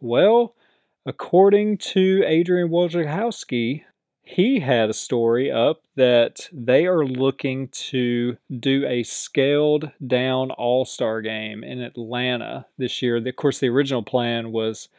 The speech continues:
that N B A All-Star Weekend was going to be in Indianapolis. It was in Chicago last year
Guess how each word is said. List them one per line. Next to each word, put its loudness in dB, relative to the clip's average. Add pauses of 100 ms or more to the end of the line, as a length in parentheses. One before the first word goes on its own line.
(520)
that -2
N -6
B 0
A 2
All-Star 0
Weekend -4
was -8
going -6
to -8
be -4
in -8
Indianapolis. -6
It -4
was -6
in -8
Chicago 2
last 0
year -8